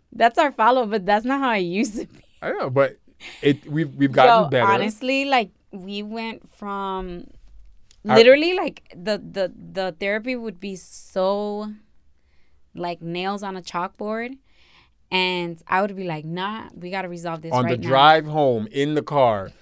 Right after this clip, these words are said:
Speaker 2: "So what did you, so you wanna explain what," I'm like, "Really?"
Speaker 1: Yeah, and they'll be like, "I need time."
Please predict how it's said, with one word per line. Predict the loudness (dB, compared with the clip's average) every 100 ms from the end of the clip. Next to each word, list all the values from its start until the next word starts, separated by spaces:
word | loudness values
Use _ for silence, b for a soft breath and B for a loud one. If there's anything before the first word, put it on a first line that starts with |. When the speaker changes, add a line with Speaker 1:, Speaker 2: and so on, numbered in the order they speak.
| b
Speaker 2:
"So | 0 2
what | 4
did | 2
you, | -2 -4 -2
so | 4 8 8 4 -2
you | -2
wanna | 0 -2
explain | -2 -2 -2
what," | -2
I'm | 0
like, | 0 -2 -10
"Really?" | -4 0 4
Speaker 1:
Yeah, | 8 8 6 2
and | 0 4
they'll | 4 6
be |
like, | 6 4 0 B B B B B 4
"I | 6 8
need | 4 0
time." | -4 -2 0 -2 -6